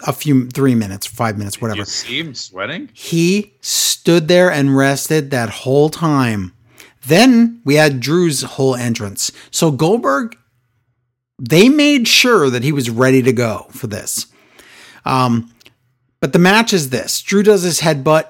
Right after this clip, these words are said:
Speaker 1: and a spear before the bell rings. So he steals Goldberg's finisher. And then a spear by Goldberg through the barricade on the floor. And I,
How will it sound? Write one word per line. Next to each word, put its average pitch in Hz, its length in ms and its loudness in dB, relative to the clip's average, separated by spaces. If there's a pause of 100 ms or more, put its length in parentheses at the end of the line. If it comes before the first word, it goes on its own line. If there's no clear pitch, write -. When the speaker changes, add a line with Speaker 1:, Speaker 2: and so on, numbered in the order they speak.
(100)
Speaker 1:
and 135 120 0
a 127 40 -2
spear 156 360 -2
before 135 340 -2
the 135 80 -2
bell 131 260 2
rings. 98 320 -10
So - 200 -6
he 110 120 -8
steals 151 440 -2
Goldberg's 131 400 0
finisher. 110 440 -4 (300)
And 147 100 2
then 220 120 8
a 233 40 4
spear 196 280 4
by 185 140 0
Goldberg 180 420 2
through 175 160 0
the 160 60 0
barricade 170 420 0
on 143 80 -2
the 143 80 -2
floor. 160 340 0
And 147 160 2
I, 127 220 0